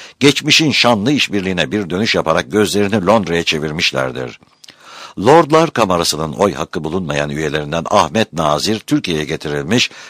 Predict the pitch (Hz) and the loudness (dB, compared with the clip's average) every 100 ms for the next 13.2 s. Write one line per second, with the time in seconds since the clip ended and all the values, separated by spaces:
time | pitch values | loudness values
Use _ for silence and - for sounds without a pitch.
0 | - 143 151 160 147 160 170 147 110 78 | 0 4 6 4 2 0 0 2 2 2
1 | 131 95 87 87 98 87 80 80 80 87 | 2 0 0 0 0 -2 -4 -4 -2 -2
2 | 95 101 131 92 87 87 85 - 78 85 | 0 0 0 0 -2 -2 -6 -4 -4 -4
3 | 95 82 78 73 92 - 65 65 64 60 | -2 0 2 0 -2 -2 -2 -2 -6 -8
4 | - _ _ _ - - - - 240 - | -12 _ _ _ -20 -20 -8 2 4 6
5 | 190 117 120 107 110 101 101 90 78 85 | 4 4 2 2 2 0 0 0 0 2
6 | 113 110 90 87 101 107 - 82 78 78 | 2 2 0 -2 2 0 0 -4 -2 -2
7 | 85 87 95 87 95 123 - 101 90 95 | 0 0 0 0 2 2 4 0 2 -2
8 | 104 95 90 92 117 76 76 71 76 95 | 0 -2 -2 0 0 0 -2 -2 -2 0
9 | 107 - - 110 156 143 127 127 131 123 | -2 -6 -4 4 6 6 4 4 2 0
10 | 76 90 139 - 104 127 92 85 82 101 | 0 0 -2 -2 -2 0 0 0 0 -2
11 | 87 85 - 78 80 - 85 80 87 117 | -4 -4 0 -2 -2 -2 -2 0 2 2
12 | 131 120 113 107 107 92 - 85 67 64 | 2 -2 0 0 2 0 0 -4 -4 -4
13 | 62 | -4